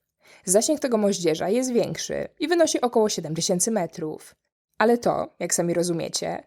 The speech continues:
nie gwarantuje, że nie będą się go imać te same problemy związane z bezzałogowymi statkami powietrznymi.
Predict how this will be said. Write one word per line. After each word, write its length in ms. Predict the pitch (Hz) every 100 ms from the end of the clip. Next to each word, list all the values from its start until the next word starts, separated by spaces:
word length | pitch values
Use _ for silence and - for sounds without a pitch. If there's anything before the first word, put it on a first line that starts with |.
| _ _ -
nie 100 | 330
gwarantuje, 500 | 359 349 311 220 160
że 100 | 196
nie 120 | 214
będą 240 | 226 220
się 140 | 208 226
go 120 | 214
imać 340 | 226 214 208
te 120 | - 269
same 240 | 220 190
problemy 440 | - 180 143 160
związane 460 | 202 214 196 180 175
z 60 | 175
bezzałogowymi 720 | 180 170 180 180 175 147 151
statkami 420 | 196 190 151 147
powietrznymi. 880 | 160 180 - 208 165 151 151 -